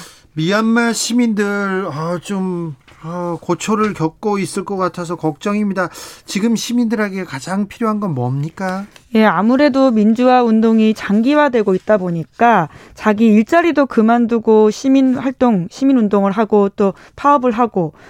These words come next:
Speaker 2: 그리고 정치적 행동들을 하는 사람들이 많거든요. 그러다 보니까 자금이 마르는 것이 가장 큰 난관이다, 이런 이야기를 하고 있습니다.
Speaker 1: 네.
Speaker 2: 생계곤란에 빠진 피난민들을 도우려고 하는 것들이 굉장히 중요하다, 이런 지적들이 나오고 있는데요.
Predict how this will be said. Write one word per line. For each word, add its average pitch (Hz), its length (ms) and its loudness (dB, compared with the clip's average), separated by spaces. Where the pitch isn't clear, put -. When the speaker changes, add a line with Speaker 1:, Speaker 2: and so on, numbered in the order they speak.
Speaker 2:
그리고 226 140 0
정치적 208 440 -2
행동들을 277 460 0
하는 240 160 2
사람들이 226 340 2
많거든요. 175 760 -2
그러다 233 220 4
보니까 208 760 2
자금이 311 480 0
마르는 208 380 2
것이 196 180 -2
가장 202 280 -2
큰 269 140 0
난관이다, 185 600 2
이런 202 280 2
이야기를 175 220 0
하고 226 240 -2
있습니다. 156 580 -8
Speaker 1:
네. 143 360 -6
Speaker 2:
생계곤란에 269 560 2
빠진 233 420 2
피난민들을 247 560 2
도우려고 208 480 2
하는 214 380 0
것들이 196 260 -4
굉장히 185 200 -4
중요하다, 214 580 4
이런 190 180 2
지적들이 196 420 -4
나오고 175 360 0
있는데요. 170 600 0